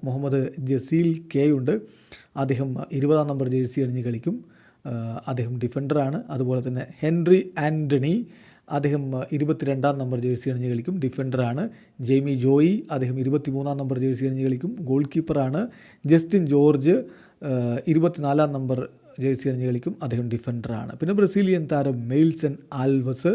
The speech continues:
നമ്മൾ already അദ്ദേഹത്തെക്കുറിച്ച് പറഞ്ഞു, ഇരുപത്തിയേഴാം നമ്പർ ജേഴ്സി അണിഞ്ഞ് കളിക്കും, ഡിഫൻഡറാണ്. കൂടാതെ ഹെർമൻ ബെലക്കുണ്ട്, കാമറൂണിയൻ താരമാണ്, മധ്യനിര താരമാണ്, ഇരുപത്തിയൊമ്പതാം നമ്പർ ജേഴ്സി അണിഞ്ഞ് കളിക്കും.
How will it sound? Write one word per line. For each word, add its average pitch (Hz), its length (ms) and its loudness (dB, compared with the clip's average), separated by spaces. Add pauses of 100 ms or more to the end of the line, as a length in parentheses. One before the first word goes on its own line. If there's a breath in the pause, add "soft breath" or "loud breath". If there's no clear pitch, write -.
നമ്മൾ 135 220 -4
already 147 360 0
അദ്ദേഹത്തെക്കുറിച്ച് 127 580 -4
പറഞ്ഞു, 127 280 0 (600 loud breath)
ഇരുപത്തിയേഴാം 139 800 0
നമ്പർ 135 240 -2
ജേഴ്സി 131 300 0
അണിഞ്ഞ് 131 200 -2
കളിക്കും, 131 260 -2 (100)
ഡിഫൻഡറാണ്. 127 640 0 (520 loud breath)
കൂടാതെ 156 320 6 (240)
ഹെർമൻ 180 360 2 (280)
ബെലക്കുണ്ട്, 135 500 0 (260)
കാമറൂണിയൻ 135 580 -2
താരമാണ്, 131 440 -2 (120)
മധ്യനിര 127 400 -4
താരമാണ്, 131 400 -2 (100)
ഇരുപത്തിയൊമ്പതാം 135 600 -2
നമ്പർ 120 240 -4
ജേഴ്സി 120 220 -2
അണിഞ്ഞ് 120 180 -4
കളിക്കും. 127 240 -2